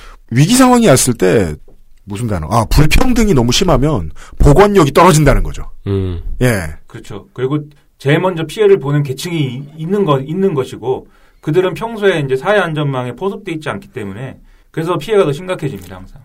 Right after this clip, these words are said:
Speaker 1: 뒤집어서 한국의 사례를 이야기하면 그렇기 때문에 그 어떤 계층에게도 복원력을 동일하게 제공해주기 위해서, 어, 국가가 완전히 컨트롤 타워가 돼서 돈을 팍팍 써야 한다.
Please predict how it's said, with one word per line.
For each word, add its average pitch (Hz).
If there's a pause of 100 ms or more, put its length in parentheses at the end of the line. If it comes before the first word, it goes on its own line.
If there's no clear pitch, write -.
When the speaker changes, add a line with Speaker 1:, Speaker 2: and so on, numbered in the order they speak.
(140)
Speaker 1:
뒤집어서 208
한국의 208
사례를 165
이야기하면 107 (340)
그렇기 208
때문에 170
그 226
어떤 202
계층에게도 143
복원력을 165
동일하게 165
제공해주기 120
위해서, 95 (540)
어, 113
국가가 170
완전히 160
컨트롤 170
타워가 139
돼서 110
돈을 135
팍팍 -
써야 226
한다. 123